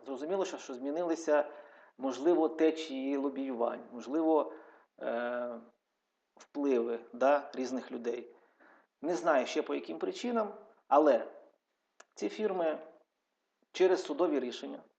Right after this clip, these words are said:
з-, по-, по-, позивалися, позивалися до суду і отримали рішення судів про те, що так дійсно держава вам ці гроші винна.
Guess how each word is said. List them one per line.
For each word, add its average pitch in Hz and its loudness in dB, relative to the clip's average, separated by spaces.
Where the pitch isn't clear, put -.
з-, 120 -14
по-, 147 2
по-, 147 -4
позивалися, 147 2
позивалися 143 0
до 110 -12
суду 143 -8
і 156 -8
отримали 190 0
рішення 127 -8
судів 143 -10
про 127 -6
те, 160 -4
що 131 -10
так - 0
дійсно 233 -6
держава 139 -2
вам 131 0
ці - -14
гроші 143 -10
винна. 113 -12